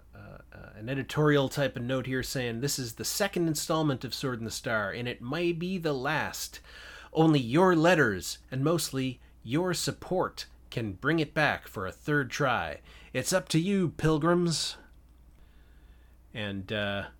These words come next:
yeah, the Pilgrims didn't come through for Sword in the Star, uh, because this was the, the last, the last that we see of Sword in the Star.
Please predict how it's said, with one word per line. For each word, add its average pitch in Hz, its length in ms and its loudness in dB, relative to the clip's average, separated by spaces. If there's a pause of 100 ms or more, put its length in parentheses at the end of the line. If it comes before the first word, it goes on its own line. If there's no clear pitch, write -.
(1400)
yeah, 101 160 -6
the 87 80 -8
Pilgrims 151 480 2
didn't 139 220 2
come 123 180 -4
through 113 200 -4
for 95 120 -12
Sword 101 240 -8
in 98 80 -8
the 95 40 -8
Star, 101 440 -4 (960)
uh, 95 160 -12
because 98 320 -10
this - 340 -4
was 104 360 -4
the, 95 340 -8 (220)
the 98 100 -8
last, 123 600 -2
the 113 100 -6
last 123 340 -2
that 113 100 -6
we 113 100 -6
see 95 520 -8 (280)
of 98 120 -12
Sword 90 260 -8
in 85 60 -12
the 85 80 -10
Star. - 400 -12